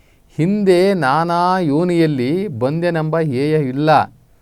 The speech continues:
ನಾನು ಎಷ್ಟೋ ಜನ್ಮಗಳು ಎತ್ತಿದ್ದೀನಿ, ಎಷ್ಟೋ ತಾಯಂದ್ರ ಹೊಟ್ಟೆಯಲ್ಲಿ ಹುಟ್ಟಿದ್ದೀನಿ. ಬಸವಣ್ಣರು ಹೇಳ್ತಾರೆ, "ನಾನು ಹಿಂದೆ ಎಷ್ಟೋ ಯೋನಿಗಳಲ್ಲಿ ನಾನು ಬಂದಿದ್ದೇನೆ,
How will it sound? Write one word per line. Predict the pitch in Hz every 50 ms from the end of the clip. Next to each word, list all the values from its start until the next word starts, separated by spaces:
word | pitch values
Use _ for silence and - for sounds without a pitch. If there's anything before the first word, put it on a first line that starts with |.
| _ _ _ _ _ _ -
ನಾನು | 170 185 196
ಎಷ್ಟೋ | 185 185 - - 226 220
ಜನ್ಮಗಳು | 160 170 175 180 175 175 170 170 165
ಎತ್ತಿದ್ದೀನಿ, | 151 156 - 180 165 143 147 135 107 87 90 - - _ _ _ -
ಎಷ್ಟೋ | 151 156 156 - 208 202
ತಾಯಂದ್ರ | - - 165 151 165 180 180 185 175 175 165
ಹೊಟ್ಟೆಯಲ್ಲಿ | 156 151 147 151 - 160 160 165 156
ಹುಟ್ಟಿದ್ದೀನಿ. | 143 143 139 - - 160 147 143 135 117 95 82 - - _ _ _ _ _ _ _ _ _ _ _ _ _ _ _ _ _ _ -
ಬಸವಣ್ಣರು | 117 113 - 156 156 151 143 143
ಹೇಳ್ತಾರೆ, | 139 147 139 - 151 135 117 98 90 98
"ನಾನು | 110 107 113 120 131 135 120
ಹಿಂದೆ | 117 120 139 156 160 156 143 131 147 185 175
ಎಷ್ಟೋ | 139 131 - - - 160 165
ಯೋನಿಗಳಲ್ಲಿ | 160 135 139 160 170 165 160 156 156 151 156 160 160 170
ನಾನು | 170 156 156 165
ಬಂದಿದ್ದೇನೆ, | 147 127 135 151 165 180 160 160 180 175 170 156 127 117